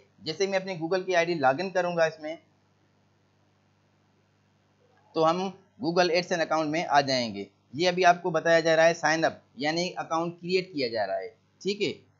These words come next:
अब यहाँ पे पहला option कह रहा है your website। अगर आपकी website है तो आप क्या करेंगे, website enter करेंगे। अगर website नहीं है तो इसको छोड़ देंगे। हाँ, एक बात compulsory आप ध्यान में रख लें, Google AdSense में account में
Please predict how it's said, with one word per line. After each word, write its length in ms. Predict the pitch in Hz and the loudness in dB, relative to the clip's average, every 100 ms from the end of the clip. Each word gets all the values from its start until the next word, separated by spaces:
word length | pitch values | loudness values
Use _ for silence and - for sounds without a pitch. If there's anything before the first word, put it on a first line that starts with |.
| _ - | _ -2
अब 140 | 165 160 | 0 4
यहाँ 180 | 175 185 | 4 4
पे 100 | 196 | 2
पहला 260 | 180 180 180 | 0 2 2
option 140 | 180 | 2
कह 120 | 175 | -2
रहा 80 | 180 | 2
है 100 | 180 | 2
your 180 | 165 165 | 2 0
website। 440 | 147 156 170 143 131 | 0 0 0 0 -2
अगर 180 | 151 | -2
आपकी 240 | 165 165 170 | 0 -2 -6
website 420 | 151 151 175 175 | -8 2 2 2
है 200 | 160 180 | 0 -4
तो 120 | 180 151 | -2 0
आप 180 | 131 - | 0 0
क्या 120 | 156 | -2
करेंगे, 320 | 160 165 165 | 0 -4 -6
website 420 | 143 143 156 156 147 | -6 -4 -2 -2 -2
enter 280 | 139 143 117 | -6 -6 -6
करेंगे। 400 | 113 101 98 98 | -8 -12 -14 -16
अगर 240 | 113 127 | -12 -8
website 400 | 127 131 143 131 | -8 -4 -4 -2
नहीं 280 | 151 170 175 | -4 -4 -4
है 60 | 175 | -4
तो 100 | 135 | -8
इसको 220 | - 147 | -8 -8
छोड़ 300 | - 131 135 | -8 -4 -4
देंगे। 400 | 110 107 101 101 92 _ _ _ | -4 -8 -8 -12 -14 _ _ _
हाँ, 320 | 151 190 123 - | 4 6 4 0
एक 200 | 190 202 | 0 4
बात 360 | 196 196 - - | 6 6 4 -4
compulsory 520 | 170 170 180 170 180 180 | -4 0 -2 -2 2 6
आप 140 | 165 | 6
ध्यान 200 | 131 160 | 4 -2
में 120 | 175 | 0
रख 120 | 170 170 | 0 -2
लें, 240 | 175 165 | -4 -2
Google 300 | 165 180 170 | -2 0 0
AdSense 480 | 160 170 180 185 175 | 0 -2 -6 -16 -8
में 60 | 160 | -4
account 340 | 160 170 170 | -2 -2 -4
में 220 | 160 160 | -8 -10